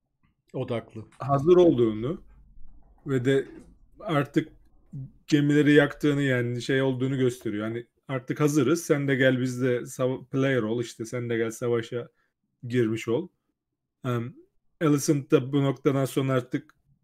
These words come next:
Speaker 2: şeyden önceki son çıkışı kaçırmış oldu bu yaptığı hareketle.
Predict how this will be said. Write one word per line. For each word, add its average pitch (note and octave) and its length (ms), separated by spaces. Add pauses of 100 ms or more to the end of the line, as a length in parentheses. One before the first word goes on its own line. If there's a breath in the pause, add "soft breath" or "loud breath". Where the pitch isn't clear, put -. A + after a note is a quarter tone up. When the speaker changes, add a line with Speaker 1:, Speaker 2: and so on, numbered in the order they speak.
(140)
Speaker 2:
şeyden C3+ 500
önceki C3 420
son C3+ 240
çıkışı C3 360
kaçırmış C3 480
oldu A2 240
bu A#2 80
yaptığı A#2+ 320
hareketle. A2+ 580